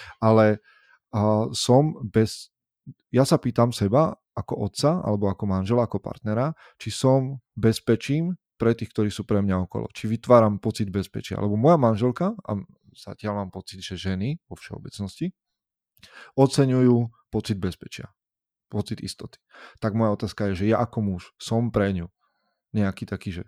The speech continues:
teraz poviem romanticky, že nejaký prístav, akože, alebo zabezpečovať. Tak chlapi dnes,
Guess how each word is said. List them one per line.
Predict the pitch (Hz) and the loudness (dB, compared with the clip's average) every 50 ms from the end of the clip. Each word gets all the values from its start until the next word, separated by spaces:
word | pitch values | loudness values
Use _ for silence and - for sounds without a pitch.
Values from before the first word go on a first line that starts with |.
| _ - | _ -12
teraz | - 104 101 - | -10 -10 -10 -10
poviem | _ 98 95 95 - | _ -8 -8 -8 -8
romanticky, | - 101 98 101 107 110 104 90 - 104 - - 101 | -4 -2 -2 0 0 0 -2 -4 -8 -12 -14 -12 -8
že | 101 98 | -4 -4
nejaký | 98 95 90 - - - | -4 -4 -4 -6 -10 -8
prístav, | - 95 90 78 - - - 156 165 143 107 - _ _ | -6 -8 -8 -8 -2 4 6 6 6 6 2 -4 _ _
akože, | - - _ - 120 - - _ _ _ _ _ _ - - - - _ | -20 -18 _ -14 -14 -14 -16 _ _ _ _ _ _ -20 -20 -20 -12 _
alebo | 101 104 104 107 104 101 104 104 - - - - - | -2 2 2 2 2 2 0 0 -2 -6 -16 -20 -6
zabezpečovať. | - 107 120 117 117 120 - - - 107 95 - - 98 95 - - - _ _ _ - - - _ | 2 2 4 4 4 0 -2 -2 -4 -4 -4 -4 -6 -6 -6 -8 -10 -16 _ _ _ -20 -20 -20 _
Tak | _ - 110 - - - _ _ _ _ | _ -8 -8 -8 -12 -20 _ _ _ _
chlapi | _ - - 120 131 - - 165 143 123 | _ 0 6 6 6 6 6 2 2 2
dnes, | 120 117 123 147 160 143 - | 2 2 2 2 2 0 -4